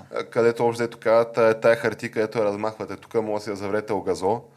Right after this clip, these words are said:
и, а, нали, тия граници няма как да станат и всъщност е, това са границите. И, нали, то това всички са били напълно наясно от, а, великите сили, включително и Русия, нали, която уж застава като гарант, ама след това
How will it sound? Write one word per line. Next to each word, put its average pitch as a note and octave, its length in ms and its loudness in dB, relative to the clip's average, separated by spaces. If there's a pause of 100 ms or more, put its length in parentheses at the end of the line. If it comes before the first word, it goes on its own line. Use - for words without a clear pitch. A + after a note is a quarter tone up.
(280)
и, A2+ 320 -2
а, A2 80 4
нали, A2 180 4
тия A2 200 2
граници G#2+ 360 2
няма A2 140 2
как G#2 160 0
да G2+ 80 2
станат G2+ 400 -4
и A2+ 100 -6
всъщност A2 380 -6
е, G#2+ 80 4
това G#2+ 200 4
са G#2+ 140 -4
границите. E2 520 -10 (160)
И, G#2+ 80 -8
нали, G2+ 180 -2
то F2+ 80 -12
това F#2 240 -4
всички - 260 -16
са G2 100 -12
били F#2+ 160 -10
напълно G2 380 -6
наясно F#2+ 600 0
от, - 180 -12
а, E2 140 -6
великите E2+ 400 -12
сили, - 260 -12
включително E2+ 460 -8
и E2+ 60 -6
Русия, E2 360 -8
нали, E2 140 -8
която E2+ 340 -6
уж E2+ 80 -14
застава E2+ 340 -6
като F2 220 -16
гарант, E2 440 -2
ама F#2 160 -4
след F#2 200 -10
това F#2 300 -2